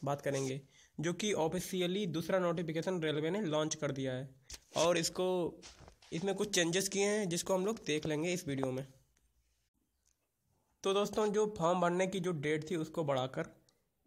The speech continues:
इकतीस तीन, मतलब इकतीस मार्च तक कर दिया है फॉर्म ला-, फॉर्म की लास्ट डेट।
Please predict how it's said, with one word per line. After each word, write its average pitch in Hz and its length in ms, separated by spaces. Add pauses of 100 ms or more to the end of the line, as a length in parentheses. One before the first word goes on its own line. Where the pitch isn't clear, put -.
इकतीस 190 720 (140)
तीन, 190 280
मतलब 165 320
इकतीस 165 400
मार्च 165 360
तक 208 180
कर 151 160
दिया 151 200
है 185 160
फॉर्म 170 220
ला-, 156 380
फॉर्म 156 200
की 160 100
लास्ट 151 300
डेट। 131 300